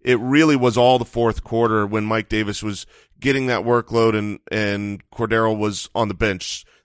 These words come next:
That's not gonna happen. So barring an injury to Cordero,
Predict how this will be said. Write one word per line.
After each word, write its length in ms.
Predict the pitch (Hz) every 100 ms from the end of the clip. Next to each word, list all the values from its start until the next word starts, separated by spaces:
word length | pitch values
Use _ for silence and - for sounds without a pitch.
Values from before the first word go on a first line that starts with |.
| -
That's 240 | 120 -
not 100 | 143
gonna 120 | 123
happen. 320 | 107 117 107 95
So 120 | 117
barring 440 | 107 127 147 147 131
an 140 | 117 -
injury 400 | 143 147 160 160
to 120 | -
Cordero, 580 | - 151 160 160 160 165